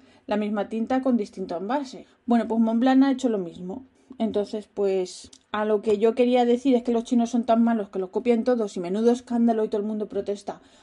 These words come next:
"Ah, no, porque yo, yo prefiero comprar el original a la copia, porque no sé qué, porque los originales se pagan sus impuestos y su no sé qué,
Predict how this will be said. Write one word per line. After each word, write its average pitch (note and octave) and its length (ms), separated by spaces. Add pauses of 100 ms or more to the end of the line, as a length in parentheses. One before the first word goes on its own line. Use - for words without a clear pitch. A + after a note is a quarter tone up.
"Ah, E4+ 380
no, D#4+ 260
porque D4 360
yo, D#4+ 320 (340)
yo C#4+ 180
prefiero D#4+ 440
comprar C4+ 440
el C4 120
original A#3+ 500
a A3 60
la G3+ 160
copia, D#4+ 560
porque B3 340
no A3+ 140
sé A3 140
qué, C#4+ 360 (400)
porque C4 600
los A#3+ 180
originales A3+ 680
se A3+ 200
pagan G#3 380
sus G#3 400
impuestos G#3+ 500
y G3+ 80
su G#3 140
no G3 100
sé G3 160
qué, C4 360